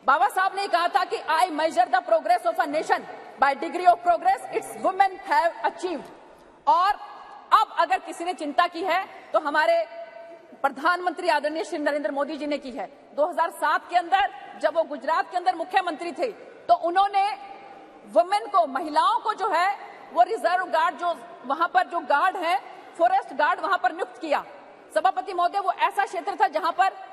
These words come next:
पुरुष प्रधान पुरुष क्षेत्र है, लेकिन फिर भी महिलाओं को दो हज़ार सात के अंदर माननीय प्रधानमंत्री जी ने उस समय में जो है वहां पर नियुक्ति दी थी। और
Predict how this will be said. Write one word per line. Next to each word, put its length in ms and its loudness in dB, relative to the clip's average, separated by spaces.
पुरुष 200 -2
प्रधान 440 0
पुरुष 240 -4
क्षेत्र 320 0
है, 140 -2
लेकिन 240 -4
फिर 160 -4
भी 200 -10
महिलाओं 320 0
को 120 -4
दो 140 2
हज़ार 220 0
सात 340 -2
के 60 0
अंदर 240 0
माननीय 260 -6
प्रधानमंत्री 580 -4
जी 120 -4
ने 80 0
उस 240 -4
समय 200 0
में 160 -6
जो 120 -2
है 140 0
वहां 160 0
पर 140 0
नियुक्ति 320 -8
दी 140 -8
थी। 200 -14
और 120 2